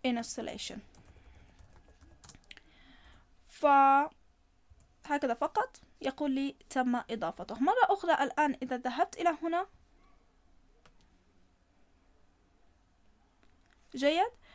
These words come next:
فذهبت إلى هنا لن أجد أي شيء، لأنني، لأن كل هذا الموضوع الذي قمت بإجرائه الآن هو ما زال أوفلاين، ما زال على مستودعي المحلي. إذا أردت أن أقوم بالربط مع المستودع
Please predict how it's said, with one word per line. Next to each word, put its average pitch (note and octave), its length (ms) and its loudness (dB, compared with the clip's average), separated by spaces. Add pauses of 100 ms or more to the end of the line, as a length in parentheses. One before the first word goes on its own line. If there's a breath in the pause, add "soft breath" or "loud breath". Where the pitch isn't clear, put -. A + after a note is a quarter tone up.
(240 soft breath)
فذهبت C#4+ 680 2
إلى D4 120 -2
هنا D#4 200 0
لن C4 220 0
أجد C4+ 280 -2 (120)
أي A#3+ 220 0
شيء، - 360 -4 (340 loud breath)
لأنني، F#4+ 520 2
لأن F4 280 2
كل A#4 440 2
هذا C#4+ 340 4
الموضوع C4 440 2
الذي C#4 200 0
قمت C#4 340 -4 (200)
بإجرائه C#4 560 -2
الآن C#4+ 260 0
هو C4+ 180 2
ما A#3+ 120 0
زال C4+ 280 0
أوفلاين، B3 680 0
ما A#3 120 -2
زال C#4+ 220 -2
على B3+ 220 0
مستودعي B3 600 -2 (380 loud breath)
المحلي. B3 840 -2 (320 loud breath)
إذا D4+ 120 2
أردت E4+ 340 2
أن D#4+ 120 -2
أقوم C#4+ 600 -2
بالربط C4+ 1160 0
مع D4 240 2
المستودع B3 720 0